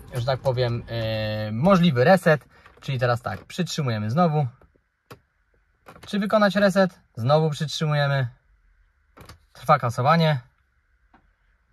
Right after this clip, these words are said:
Wiem, że tu jest jeszcze jakiś przegląd. Dobra, reset, y, y,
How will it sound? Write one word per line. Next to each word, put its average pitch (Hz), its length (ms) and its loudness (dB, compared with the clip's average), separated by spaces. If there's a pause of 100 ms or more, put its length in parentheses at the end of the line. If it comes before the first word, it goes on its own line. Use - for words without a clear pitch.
(800)
Wiem, 120 220 -2
że 113 100 -4
tu 113 100 -8
jest 104 160 -8
jeszcze 147 300 -4
jakiś 131 220 -6
przegląd. 123 640 -6 (840)
Dobra, 98 340 -8
reset, 139 420 -6
y, 131 40 -6 (600)
y, 117 220 -4